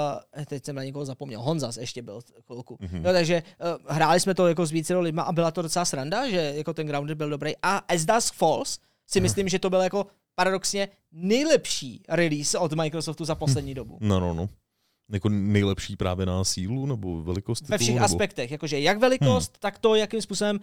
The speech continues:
Speaker 1: vlastně ta hra potom vy-, v-, jako byla
Speaker 2: Jo.
Speaker 1: produkčně udělaná. Že vypadala jako větší hra. Ačkoliv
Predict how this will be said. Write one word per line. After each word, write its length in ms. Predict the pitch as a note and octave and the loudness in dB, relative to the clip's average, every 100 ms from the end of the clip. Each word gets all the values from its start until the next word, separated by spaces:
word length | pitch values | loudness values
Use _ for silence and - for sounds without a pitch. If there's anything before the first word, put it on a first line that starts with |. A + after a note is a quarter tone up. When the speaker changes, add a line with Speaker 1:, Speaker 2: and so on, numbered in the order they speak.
| - - | -8 -4
Speaker 1:
vlastně 220 | F3+ G3+ | -2 0
ta 100 | G3+ | 0
hra 280 | F3+ F3+ F#3+ | 0 4 4
potom 280 | F#3+ F#3+ G3 | 4 -2 0
vy-, 100 | F#3 F3 E3+ | -2 -2 -6
v-, 120 | E3 | -6
jako 180 | E3 F#3 | -4 0
byla 260 | F#3+ G3 | 2 4
Speaker 2:
Jo. 60 | E3+ | 6
Speaker 1:
produkčně 580 | F#3 F3+ - F#3+ F#3 F3+ - - | 4 2 -2 -4 -4 -4 -12 -8
udělaná. 520 | D#3 D#3+ A#2 F#2 F2 | -2 -2 -2 -8 -10
Že 160 | C#3 E3+ | -4 0
vypadala 420 | F#3 G#3+ G#3+ G3+ | 4 6 6 4
jako 360 | F#3+ G3+ G3 D#3+ | 4 4 2 2
větší 420 | D3+ F3 - F#3+ | -2 -2 -2 -4
hra. 300 | F3 C#3+ C#3+ _ _ _ - | -2 -2 -4 _ _ _ -2
Ačkoliv 360 | G3 B3+ A#3+ | 0 0 -2